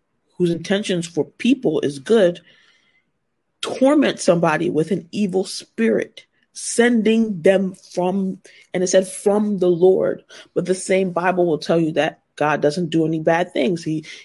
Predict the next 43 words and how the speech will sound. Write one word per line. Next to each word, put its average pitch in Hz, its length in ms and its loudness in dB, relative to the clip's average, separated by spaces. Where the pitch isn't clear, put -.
he's 151 260 -4
a 160 80 4
good 180 320 0
God, 156 300 -6
and 135 180 -4
only 170 200 0
good 185 280 0
things 156 220 -4
come 165 220 -8
from 156 300 -6
good 165 260 4
things. 175 500 -2
"You 165 120 0
shall 165 200 2
know 156 160 4
a 147 40 4
tree 156 160 2
by 151 160 4
its 151 100 -2
fruit," 208 260 0
right? 147 280 0
Good 170 200 0
things 180 140 -2
come 185 140 -6
from 156 120 -2
good 156 220 -4
things. 196 180 -2
So 170 80 -2
why 170 200 4
would 185 140 6
an 151 180 -4
evil, 175 380 4
why - 160 0
would 175 180 4
God 165 400 0
be 170 140 0
the 156 100 2
one 160 280 -2
to 165 120 -8
create 165 480 2
and 156 120 0
send 165 340 0
and 156 360 0